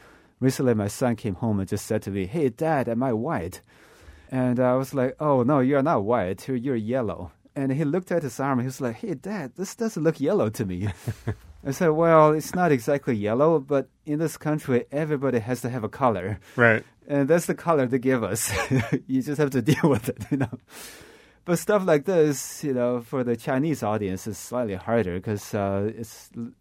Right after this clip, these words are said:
Speaker 1: slightly hard for them to grasp the idea, you know, everybody has to have a color. You know, like, when I first came to the United States,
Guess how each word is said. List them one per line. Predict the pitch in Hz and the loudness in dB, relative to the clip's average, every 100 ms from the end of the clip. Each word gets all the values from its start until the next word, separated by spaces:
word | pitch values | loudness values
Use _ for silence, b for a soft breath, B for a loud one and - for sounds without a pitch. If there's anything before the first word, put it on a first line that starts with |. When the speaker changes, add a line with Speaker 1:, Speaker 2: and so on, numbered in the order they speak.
| - | -18
Speaker 1:
slightly | - 135 113 | -4 -2 0
hard | 131 120 110 | 2 2 0
for | - 113 | -6 -4
them | 110 107 104 | -2 -2 -4
to | - 104 | -6 -10
grasp | - 95 101 107 - 104 | -6 -4 -2 -4 -6 -6
the | 101 92 | -4 -4
idea, | 92 107 101 | -4 -2 -2
you | 92 | -2
know, | 98 | -2
everybody | 104 107 101 95 90 - - | -2 -2 -2 -4 -8 -12 -8
has | 98 - _ _ | -8 -10 _ _
to | - | -8
have | 95 98 | -6 -6
a | 87 | -6
color. | - 98 82 101 | -4 -4 -4 -6
You | |
know, | 113 110 | -4 0
like, | 110 104 b b b - | -2 -4 b b b -8
when | 120 | -2
I | 139 | 0
first | 170 147 139 - | 0 -2 -2 -2
came | 139 | -4
to | 131 | -2
the | 123 | -2
United | 107 117 110 | 0 0 -2
States, | - 123 117 101 - | -4 -2 -2 -2 -6